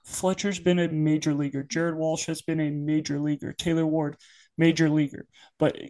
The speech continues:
can they develop that next, you know, superstar that they need to, to get them over the edge? I don't know. But I know they can develop pitching. And if you can develop enough pitching, you can get, you can get a player to help you, because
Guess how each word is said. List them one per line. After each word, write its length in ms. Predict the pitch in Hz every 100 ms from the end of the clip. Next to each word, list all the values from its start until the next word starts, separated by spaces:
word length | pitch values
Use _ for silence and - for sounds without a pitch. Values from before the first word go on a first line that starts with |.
| _
can 320 | - 170 175
they 160 | 185 170
develop 520 | 165 151 156 151 143
that 200 | 160 143
next, 540 | 156 156 151 - - - _ _ _ _
you 120 | 165
know, 140 | 151 127
superstar 840 | - - 190 165 165 - 143 147
that 160 | 151
they 120 | 156 151
need 280 | 151 156
to, 160 | - 156 _
to 100 | -
get 180 | 175 156
them 160 | 156 151
over 200 | 147 147
the 180 | 143
edge? 160 | 143 143 -
I 120 | 156
don't 220 | 151 143
know. 160 | 127 123 - _ _
But 100 | 165
I 100 | 160
know 220 | 160 175
they 140 | 185 170
can 140 | 180
develop 380 | 165 160 156 151
pitching. 440 | - 165 202 226 233 - -
And 120 | 156
if 100 | 156
you 80 | 190
can 120 | 214
develop 360 | 196 185 208 208
enough 280 | 165 180 -
pitching, 440 | 175 - 240 254 _ - _ -
you 120 | 175
can 200 | 202 185
get, 400 | 170 196 - -
you 180 | - 170
can 200 | 180 185
get 220 | 170 190
a 180 | - 151 _ _
player 420 | - - 196 190 175
to 160 | -
help 340 | 151 185 175 -
you, 120 | 143
because 320 | 139 151 156